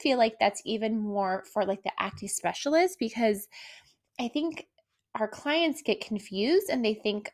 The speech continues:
of us more of, like, a medical doctor type situation. Um, they don't really understand, like, that we're not a doctor. <laughs>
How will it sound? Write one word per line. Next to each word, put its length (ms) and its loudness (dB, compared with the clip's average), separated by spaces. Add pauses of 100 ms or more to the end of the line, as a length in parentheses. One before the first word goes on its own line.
of 160 2
us 200 2
more 360 -2
of, 140 0
like, 300 -4
a 80 0
medical 960 2
doctor 960 4 (340)
type 340 0 (220)
situation. 880 2 (300)
Um, 520 2 (120)
they 80 4
don't 160 2
really 260 -2
understand, 880 -2 (120)
like, 360 2
that 140 4
we're 80 2
not 180 2
a 60 2
doctor. 680 10
<laughs> 40 -18